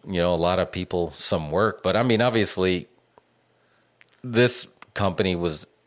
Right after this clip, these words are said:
known for two incidents. You know, one incident was the whole, there was gonna be a legit fight when they showed up in,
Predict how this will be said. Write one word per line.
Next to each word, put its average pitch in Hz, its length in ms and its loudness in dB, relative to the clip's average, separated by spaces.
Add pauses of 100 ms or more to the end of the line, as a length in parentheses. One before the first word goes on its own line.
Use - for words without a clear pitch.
(100)
known 92 500 0
for 87 300 -2
two 143 360 2
incidents. 69 680 -6 (120)
You 82 120 -8
know, 78 160 -2
one 90 340 0
incident 87 440 -2
was 85 400 -2 (1000)
the 87 100 0
whole, 90 400 2
there 87 260 0
was 92 160 0
gonna 87 160 -4
be 82 120 -2
a 80 80 0
legit 80 420 -4
fight 90 420 -2
when 78 220 -4
they 78 140 -4
showed 80 360 -4
up 80 240 -4 (320)
in, 80 380 -6